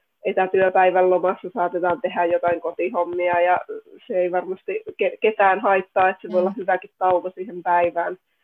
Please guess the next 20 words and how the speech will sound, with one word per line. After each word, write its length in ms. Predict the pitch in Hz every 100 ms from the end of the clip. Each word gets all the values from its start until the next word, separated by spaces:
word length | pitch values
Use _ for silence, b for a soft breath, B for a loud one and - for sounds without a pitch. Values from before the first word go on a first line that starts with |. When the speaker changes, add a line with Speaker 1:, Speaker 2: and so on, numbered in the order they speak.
| _ _ _ _ -
Speaker 1:
Mut 200 | 196 185
se, 120 | - 185
että 220 | - 175
olisi 180 | 185 -
kuitenkin 360 | 185 180 180 -
selkeätä 520 | 214 196 196 175 180 -
se, 120 | 185
että 180 | 180 175
milloin 320 | 180 175 175
se 100 | 175
työpäivä 480 | 180 180 175 170 160
päättyy 580 | 175 175 170 170 - 160
ja 200 | 165 170
vapaa-aika 600 | 165 - 160 156 - -
alkaa. 720 | - 156 160 _ 156 165 - _ _ _ _ _ _ _ _ _ _ _ -
Ja 320 | 240 180 - -
usein 360 | 226 269 247 233
sitä 140 | 220
irrottautumista 1000 | 202 220 214 - 196 185 185 185 185 -
edistää 540 | - 190 185 - 180